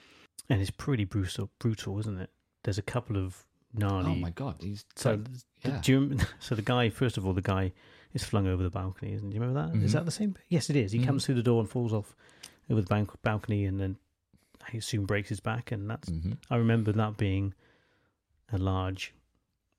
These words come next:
Speaker 1: uh,
Speaker 2: Groan.
Speaker 1: groan
Speaker 2: Yeah.
Speaker 1: in the, in the movie theatre when we watched that. But there's a, there's a lovely shot, and I'm kind of giving away one of my categories here, but I wanna say it. There's a great shot.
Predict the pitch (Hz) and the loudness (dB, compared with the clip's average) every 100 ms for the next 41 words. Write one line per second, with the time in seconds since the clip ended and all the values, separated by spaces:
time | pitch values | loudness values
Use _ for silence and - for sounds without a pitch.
0 | - 98 90 90 107 - 107 113 101 95 | -4 2 4 4 2 2 4 4 4 2
1 | 92 85 78 - 101 92 98 98 104 101 | -2 -2 -4 -2 0 0 -2 -2 -2 -2
2 | 95 95 - - 95 - 101 98 101 98 | -2 -4 -6 -6 -6 -6 -6 -6 -6 -6
3 | - - 98 - _ _ - _ _ _ | -8 -10 -10 -10 _ _ -20 _ _ _
4 | - 110 113 - 113 110 117 110 110 127 | -4 0 0 0 0 0 -2 0 0 0
5 | 127 113 98 - 87 - _ _ _ - | 0 -2 -4 -4 -4 -6 _ _ _ -2
6 | 90 95 - 104 87 107 95 95 92 90 | -2 0 0 0 0 0 2 2 0 0
7 | 87 87 - 90 - 101 95 87 92 92 | -2 -4 -6 -8 -6 -6 -6 -6 -8 -6
8 | 101 95 90 107 104 - - - - - | -4 -4 -4 -6 -8 -12 -20 -20 -20 -20
9 | _ - 98 117 107 - 101 95 | _ -4 0 0 0 0 -2 -2